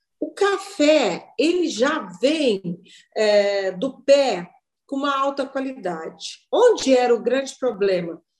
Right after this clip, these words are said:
No manejo pós-colheita. E foi daí que despertou, é, na gente esse olhar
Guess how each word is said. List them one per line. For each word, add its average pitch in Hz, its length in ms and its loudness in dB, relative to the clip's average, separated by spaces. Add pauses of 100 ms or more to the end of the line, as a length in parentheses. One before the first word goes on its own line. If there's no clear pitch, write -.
(200)
No 285 140 -2
manejo 269 960 0 (460)
pós-colheita. 233 1120 -2 (300)
E 415 100 6 (140)
foi 226 260 4
daí 247 720 -2
que 269 200 -4
despertou, 277 1400 2 (340)
é, 220 500 -2
na 240 280 0
gente 247 640 -4 (100)
esse 269 800 0
olhar 254 760 0